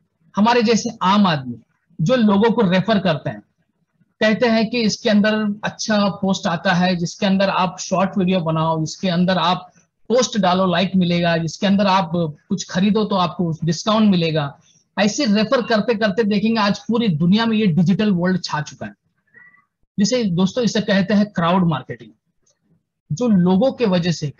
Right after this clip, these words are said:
आम जनता के वजह से आज यहाँ पे कुछ लोग करोड़ों अरबों में पैसा कमा रहे हैं, करोड़ों अरबों में। Reason internet का पैसा है, इंटरनेट से पैसा निकलता है। Crowd marketing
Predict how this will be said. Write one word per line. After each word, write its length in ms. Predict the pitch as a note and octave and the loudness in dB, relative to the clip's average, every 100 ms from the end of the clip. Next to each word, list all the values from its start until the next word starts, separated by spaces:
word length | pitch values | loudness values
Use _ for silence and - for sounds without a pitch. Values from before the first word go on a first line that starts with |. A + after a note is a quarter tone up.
| - | -4
आम 280 | F3 B3+ A3 | 0 2 2
जनता 300 | F3+ F3+ G3 | 2 2 2
के 140 | F3+ | 0
वजह 200 | E3+ E3 | -2 -2
से 140 | E3+ A3 | -2 -4
आज 360 | E3 G3+ E3+ E3 | -2 -2 0 -2
यहाँ 200 | D3+ F3+ | -2 -2
पे 160 | G#3+ | -2
कुछ 320 | G#3 A3+ - | -4 -4 -2
लोग 320 | G3+ E3+ A3 - - _ - | 0 0 -2 -8 -20 _ -4
करोड़ों 340 | A3 B3 B3 | 0 2 2
अरबों 260 | F#3 F#3 G3+ | 0 2 2
में 140 | G3+ | 2
पैसा 260 | F3 D3+ E3 | 0 -4 -6
कमा 260 | D3+ C3 B2 | -6 -8 -10
रहे 100 | A2 | -12
हैं, 80 | - | -6
करोड़ों 320 | F3+ F#3+ F3+ | -2 0 -2
अरबों 240 | C3+ C3+ | -4 -8
में। 160 | A2+ - _ _ _ _ _ _ _ _ _ _ _ _ _ _ _ _ _ _ _ - | -14 -18 _ _ _ _ _ _ _ _ _ _ _ _ _ _ _ _ _ _ _ -4
Reason 360 | B3 B3+ C4 A3 - - | -2 0 -2 -6 -14 -2
internet 420 | G#3+ A3+ B3+ B3 | 0 0 0 -2
का 100 | A#3+ | -2
पैसा 320 | F3 D3 - - | -4 -4 -8 -16
है, 120 | - _ _ | -20 _ _
इंटरनेट 420 | G3+ A3+ C4 B3 G#3+ | -2 0 0 0 -2
से 100 | A3+ | -2
पैसा 280 | G3 F#3+ | 0 0
निकलता 400 | G#3 E3+ F#3 D#3 | 0 0 -2 -2
है। 100 | C3+ - | -6 -4
Crowd 300 | G3 A#3+ B3 | 0 0 0
marketing 520 | G3+ G#3 G#3 F#3 | -2 0 0 -2